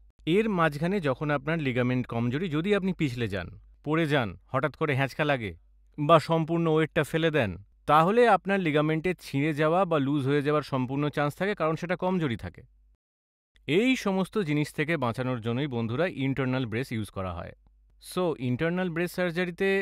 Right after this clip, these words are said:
আমরা যেটা করি, এই হলো আপনার ফিমার, এটা টিবিয়া, আর এই হলো পাটেলা। আমরা আপনারই হ্যামস্ট্রিং টেন্ডন দিয়ে আপনার এসিএলটা তৈরি করেছি। এবার কনভেনশনাল সার্জারিতে দুটো হ্যামস্ট্রিং টেন্ডন ইউজ করা হয়,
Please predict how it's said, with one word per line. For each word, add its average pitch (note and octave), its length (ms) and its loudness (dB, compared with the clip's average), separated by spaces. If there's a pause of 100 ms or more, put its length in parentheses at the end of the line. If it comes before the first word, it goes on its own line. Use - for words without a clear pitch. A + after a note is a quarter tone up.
(160)
আমরা D3+ 240 0
যেটা C3 220 -2
করি, D3 280 -4
এই D3+ 120 2
হলো B2+ 200 -2
আপনার A2 260 -4
ফিমার, C#3 340 -4 (340)
এটা A#2+ 220 -4
টিবিয়া, E3 460 -2 (580)
আর A#2+ 120 0
এই A#2+ 120 -2
হলো A2 160 -6
পাটেলা। F2+ 380 -8 (760)
আমরা D3+ 320 4 (220)
আপনারই F3 460 2
হ্যামস্ট্রিং C#3+ 480 0
টেন্ডন D3 420 0
দিয়ে F3 180 0
আপনার C#3+ 360 -2
এসিএলটা A#2+ 440 -4
তৈরি G2+ 280 -4
করেছি। F2+ 360 -14 (720)
এবার F#3 320 4 (580)
কনভেনশনাল F#3+ 600 2
সার্জারিতে F3 520 2 (140)
দুটো D#3+ 240 0
হ্যামস্ট্রিং D#3 420 2
টেন্ডন C#3+ 300 0
ইউজ C3+ 200 -2
করা D3+ 240 2
হয়, E3+ 220 0